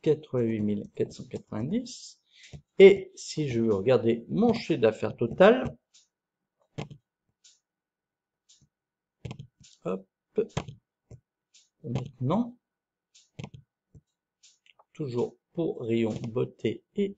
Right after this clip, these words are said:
hygiène, là, ça fait cent mille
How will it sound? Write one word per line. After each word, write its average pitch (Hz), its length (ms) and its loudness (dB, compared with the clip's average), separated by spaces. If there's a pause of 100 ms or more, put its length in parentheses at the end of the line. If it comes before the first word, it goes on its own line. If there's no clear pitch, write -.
hygiène, 123 840 -2 (2750)
là, 127 160 -6 (120)
ça - 220 -2
fait 185 380 -4
cent - 340 2
mille 170 540 2